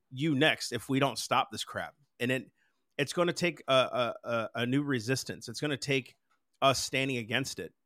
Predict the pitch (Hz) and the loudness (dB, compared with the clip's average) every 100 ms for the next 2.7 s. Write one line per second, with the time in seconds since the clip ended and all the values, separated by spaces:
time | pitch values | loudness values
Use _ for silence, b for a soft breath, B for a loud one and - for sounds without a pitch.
0 | 120 127 135 156 - 139 123 - - _ | -2 0 2 -2 -2 -4 -2 -6 -12 _
1 | _ _ - 127 143 175 143 120 113 113 | _ _ -4 2 4 4 4 6 4 4
2 | 120 - 107 - 135 151 139 | 0 -2 -8 -4 -2 0 -2